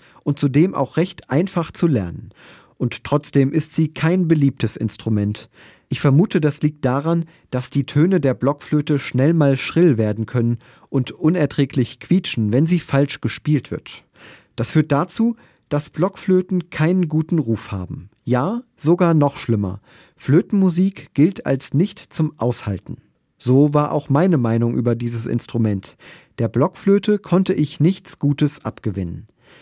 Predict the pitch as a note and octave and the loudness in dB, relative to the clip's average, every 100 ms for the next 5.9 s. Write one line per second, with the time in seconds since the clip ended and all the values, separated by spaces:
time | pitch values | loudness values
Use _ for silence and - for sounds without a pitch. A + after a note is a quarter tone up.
0 | _ - A#2 - - G3+ G3 B2 A2+ A#2 | _ -6 -6 -2 0 2 2 0 0 0
1 | B2 A#2+ D3 - _ - - - B2+ - | 0 0 -2 -6 _ -20 -18 -4 -2 -2
2 | G#3+ - C#3 A2+ A#2 C3+ - E3+ E3+ F3 | -4 -2 -4 -2 -2 -4 -2 -2 0 -2
3 | - F3 A3+ - D#3 B2+ E3 G3 G3 - | 0 0 0 2 2 2 2 -2 -4 -8
4 | - C3 B2 - - D3 - G#3 - C3+ | -2 0 0 -2 -2 -2 0 -4 0 0
5 | A2 - G2+ G#2 G#2+ F#2 E2+ F2+ - | -2 -8 -6 -2 -2 -2 -6 -10 -12